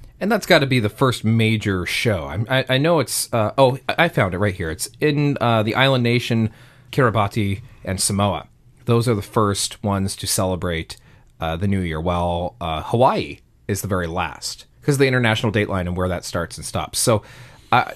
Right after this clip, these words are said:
you know, Samoa is a beautiful place. It's a wonderful place. I just don't know if they have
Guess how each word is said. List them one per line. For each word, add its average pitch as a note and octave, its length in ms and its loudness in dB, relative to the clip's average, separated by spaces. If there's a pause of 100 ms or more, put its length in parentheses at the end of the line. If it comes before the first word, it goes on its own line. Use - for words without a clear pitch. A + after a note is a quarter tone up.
you F3 160 2
know, A#2+ 320 4 (240)
Samoa F3 520 4
is A2+ 160 -2
a G#2+ 60 0
beautiful B2+ 300 2
place. G#2 380 2
It's - 120 -10
a - 40 -20
wonderful B2 320 0
place. F#2+ 300 0
I A#2+ 80 2
just B2 120 -4
don't A2+ 140 2
know A2 120 4
if G#2 80 -2
they A2 100 0
have G2+ 320 0